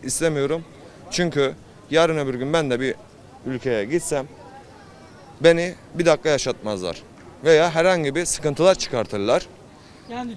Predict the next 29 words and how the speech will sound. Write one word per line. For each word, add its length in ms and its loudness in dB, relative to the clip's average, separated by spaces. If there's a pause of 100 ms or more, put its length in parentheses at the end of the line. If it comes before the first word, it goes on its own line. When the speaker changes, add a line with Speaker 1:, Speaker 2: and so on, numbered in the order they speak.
Speaker 2:
Türkiye'de 420 4
öyle 260 6
bir 60 0
sıkıntı 420 0
olsa 160 4
hiçbir 280 2
yere 140 4
gitmeyiz. 380 -12 (260)
Speaker 1:
Tabii. 280 10 (580)
Ee, 220 0
o 160 4
yüzden 340 0 (600)
gitmeyiz 540 0
değil, 180 0 (200)
gidemeyiz. 600 2 (260)
Gitsek 380 0
de 160 0 (680)
onlar 300 0
bizi 120 -6
zaten 280 0
yaşatmaz. 600 -4 (500)
O 140 6
yüzden 340 2 (240)
ben 200 -2
Suriyeli 480 2
olsun, 400 -2
Afganlı 500 0
olsun 280 -6 (120)
ve 180 2